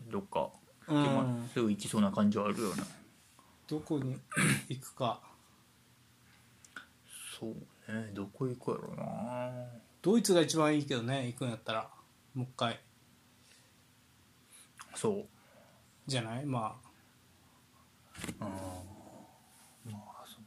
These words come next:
Speaker 1: のバイエルンもこのまま行きそうな感じはあるよな。さ-、まあ、さすがにバイエルンはいかんか。
Speaker 2: うん。
Speaker 1: ああいったところで。
Speaker 2: ドルトムント復活とかね。
Speaker 1: うん、あるかもね。
Speaker 2: うん。
Speaker 1: <clears throat> ドルトムントあんま良くないみたいね。
Speaker 2: そうそうそうそう。
Speaker 1: リーグ戦。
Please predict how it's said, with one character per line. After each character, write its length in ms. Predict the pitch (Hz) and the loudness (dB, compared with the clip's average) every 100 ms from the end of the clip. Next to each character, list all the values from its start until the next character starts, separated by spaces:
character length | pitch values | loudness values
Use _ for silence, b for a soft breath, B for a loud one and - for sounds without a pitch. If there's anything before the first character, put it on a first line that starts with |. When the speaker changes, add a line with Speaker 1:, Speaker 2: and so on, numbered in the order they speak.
| 110 | -16
Speaker 1:
の 60 | 113 | -12
バ 80 | 139 | -6
イ 80 | 143 | -4
エ 40 | |
ル 60 | 113 | -4
ン 20 | |
も 60 | 104 | -4
こ 100 | 110 | -2
の 60 | |
ま 80 | 117 | -2
ま 40 | |
行 60 | 110 | -4
き 100 | - | -6
そ 140 | - | -6
う 20 | 107 | -4
な 60 | |
感 180 | 101 95 | -4 -6
じ 60 | 95 | -6
は 80 | |
あ 20 | - | -8
る 80 | |
よ 80 | 92 | -8
な。 180 | 113 117 | -8 -8
さ-、 80 | 113 | -8
ま 120 | 113 | -8
あ、 40 | - | -8
さ 100 | - | -10
す 100 | 117 | -8
が 60 | |
に 60 | 113 | -8
バ 100 | 143 | -6
イ 40 | |
エ 20 | 156 | -6
ル 60 | |
ン 20 | |
は 80 | 135 | -6
い 40 | 113 | -4
か 100 | 139 | -4
ん 80 | |
か。 40 | 143 | -2
Speaker 2:
う 20 | 139 | -2
ん。 240 | 135 127 | 0 2
Speaker 1:
あ 40 | 107 | 2
あ 40 | |
い 40 | |
っ 20 | 104 | 0
た 100 | - | -4
と 120 | 107 | -4
こ 80 | 98 | -4
ろ 100 | 78 | -4
で。 140 | - - - | -8 -12 2
Speaker 2:
ド 100 | 147 | 4
ル 80 | |
ト 100 | 156 | 6
ム 140 | 165 160 | 6 6
ン 80 | 147 | 4
ト 100 | 127 | 0
復 160 | 131 | 2
活 240 | 131 127 - | 0 0 -2
と 60 | |
か 100 | 123 | -2
ね。 280 | 131 139 123 - _ _ _ _ - | -2 -2 -6 -16 _ _ _ _ -6
Speaker 1:
う 40 | |
ん、 460 | 98 95 92 87 92 | -4 -2 -4 -8 -6
あ 60 | |
る 100 | 95 | -6
か 100 | - | -6
も 120 | - 101 | -6 -4
ね。 340 | 107 104 107 | -2 -2 -2
Speaker 2:
う 60 | 135 | 0
ん。 260 | 123 117 123 - - - - | 0 0 -6 -14 -20 -16 0
Speaker 1:
<clears throat> 840 | 165 - - - _ _ _ - | 2 2 -4 -16 _ _ _ -8
ド 80 | 135 | -6
ル 80 | 160 | -2
ト 40 | |
ム 60 | 156 | 0
ン 40 | |
ト 60 | 120 | 2
あ 40 | |
ん 80 | 165 | 2
ま 100 | 165 | 4
良 100 | 160 | 2
く 120 | 160 | 2
な 100 | 110 | 0
い 20 | 101 | 2
み 100 | 104 | -2
た 80 | - | -2
い 80 | |
ね。 180 | 143 143 - _ _ | -6 -8 -12 _ _
Speaker 2:
そ 220 | - 180 165 | 2 6 8
う 40 | |
そ 160 | 151 143 | 6 4
う 40 | |
そ 180 | 143 135 | 0 -2
う 40 | |
そ 300 | 127 123 107 - | -2 -4 -8 -6
う。 20 | |
Speaker 1:
リ 80 | 98 | -4
ー 40 | |
グ 80 | 98 | -4
戦。 160 | - | -4